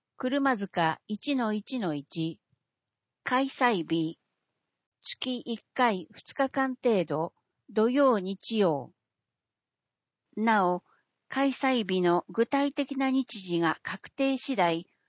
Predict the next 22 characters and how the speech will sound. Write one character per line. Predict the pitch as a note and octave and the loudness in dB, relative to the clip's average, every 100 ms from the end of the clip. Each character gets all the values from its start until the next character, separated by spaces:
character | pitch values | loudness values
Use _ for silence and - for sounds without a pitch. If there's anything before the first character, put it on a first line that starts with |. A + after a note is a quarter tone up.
| _ | _
市 | - - B3 - | -10 -6 -4 -6
ホ | _ C#4 C#4+ | _ -2 2
ー | |
ム | C#4+ D4 | 2 2
ペ | D4 C#4+ | 2 0
ー | A#3 | 0
ジ | F#3 | 2
な | F3+ E3+ | 2 2
ど | E3 | 0
で | D#3+ D#3+ - | -2 -6 -6
お | F#3 | -8
知 | F3+ G#3 | -4 0
ら | F#3+ | -2
せ | - E3 | -2 -8
し | - | -8
ま | E3 E3+ | -6 -6
す。 | - - _ _ _ _ _ _ _ _ _ _ | -8 -16 _ _ _ _ _ _ _ _ _ _
大 | B3+ | 0
阪 | C#4+ C#4+ C#4 C4+ | 0 0 -2 -4
府 | B3 | 0
で | G#3 | 0
も | F3+ F3+ | 2 0